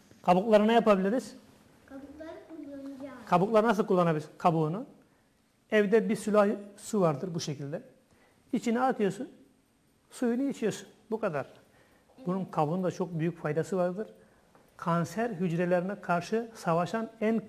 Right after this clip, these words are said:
Speaker 1: kuvvetli bitkidir limon.
Speaker 2: Evet.
Speaker 1: Aynı zamanda. Evet. Bir yarım su
Speaker 2: Bal.
Speaker 1: bardağı bal, bir adet limon suyu.
Speaker 2: Evet.
Speaker 1: Şöyle dökelim limon suyunu burada.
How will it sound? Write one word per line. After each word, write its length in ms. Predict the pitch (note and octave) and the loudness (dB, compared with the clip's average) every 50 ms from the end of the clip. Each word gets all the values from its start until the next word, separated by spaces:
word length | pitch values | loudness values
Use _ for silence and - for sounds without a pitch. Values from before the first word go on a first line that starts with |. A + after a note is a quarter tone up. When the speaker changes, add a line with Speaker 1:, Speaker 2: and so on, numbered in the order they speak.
| - - - | -10 -20 -20
Speaker 1:
kuvvetli 520 | - - G3+ F3+ E3+ F3 - G#3 A3+ F3+ E3 | -6 -2 0 2 2 2 0 -2 -2 0 0
bitkidir 540 | E3+ F3 - - A3+ F#3 G3 F#3 D3+ D3+ | 0 0 0 2 4 6 6 6 4 4
limon. 340 | E3 E3 D#3+ D#3 D3 C3+ C3 A#2+ - - - _ _ - - - - _ _ | 2 2 2 2 0 -2 -6 -10 -16 -20 -20 _ _ -20 -20 -20 -20 _ _
Speaker 2:
Evet. 200 | - C4 C#4 C4 | -18 -14 -4 0
Speaker 1:
Aynı 180 | E3 D#3 D3 C#3 | 0 2 2 0
zamanda. 440 | C3 C3 B2+ B2 A#2+ B2 D#3+ G3+ G#3+ | -2 -2 -4 -4 -6 -2 2 4 6
Evet. 280 | F3+ C#3+ - - - - - _ _ _ _ - - _ _ _ _ _ _ _ _ _ | 6 4 2 -2 -10 -20 -20 _ _ _ _ -20 -20 _ _ _ _ _ _ _ _ _
Bir 440 | G3+ E3 G3 A3+ A3+ A3+ A3+ - - - - - - _ - | 0 4 6 8 8 6 4 -2 -10 -14 -20 -20 -16 _ 0
yarım 520 | F3 F3+ F3+ F#3+ G3+ G#3 G#3+ A3 A3+ B3 - - - - _ _ _ _ _ _ _ - | 4 6 6 8 6 4 2 -2 -6 -10 -14 -20 -20 -20 _ _ _ _ _ _ _ -20
su 200 | - - - A3+ | -12 -4 -2 2
Speaker 2:
Bal. 40 | F#3+ | 6
Speaker 1:
bardağı 520 | F#3+ F3+ F3 E3 E3 E3+ E3+ F3 D#3+ D#3 | 6 6 6 8 6 6 6 6 6 6
bal, 200 | E3 E3 E3 F3 G3 - - - - _ _ _ _ _ - _ _ _ _ _ _ _ | 6 6 6 6 2 -4 -10 -18 -20 _ _ _ _ _ -20 _ _ _ _ _ _ _
bir 420 | - D#3 G#3 A3 A3 - - F3+ E3+ | 0 4 4 4 4 4 4 2 4
adet 280 | D3+ D3 D3 C3+ - - - - - _ - | 4 2 0 -4 -4 -10 -20 -20 -20 _ -6
limon 280 | D3 D3+ D#3 F3 F#3+ G#3 | -2 0 2 2 2 2
suyu. 400 | F#3 - - E3+ D3+ C#3+ D3+ G3+ - - - _ _ _ _ _ _ _ _ _ _ _ _ _ _ _ _ _ _ A3+ | 0 0 0 0 0 0 -2 -4 -10 -16 -20 _ _ _ _ _ _ _ _ _ _ _ _ _ _ _ _ _ _ -20
Speaker 2:
Evet. 340 | A3+ A3+ A3+ B3 C4+ C#4+ - - _ _ _ _ _ _ _ | -20 -20 -20 -20 -20 -20 -20 -20 _ _ _ _ _ _ _
Speaker 1:
Şöyle 220 | E3+ D3+ C#3+ C3+ | -2 -2 -2 -2
dökelim 320 | D3+ C#3 E3 D#3+ D3+ D3 C#3 | -2 -2 0 0 0 0 -2
limon 180 | C#3 C#3 C#3 | -4 -4 -6
suyunu 320 | C3 - D3 C3 C3+ C3 B2+ | -6 -6 -8 -8 -6 -8 -8
burada. 220 | B2+ C3 D#3+ F#3+ | -8 -10 -10 -12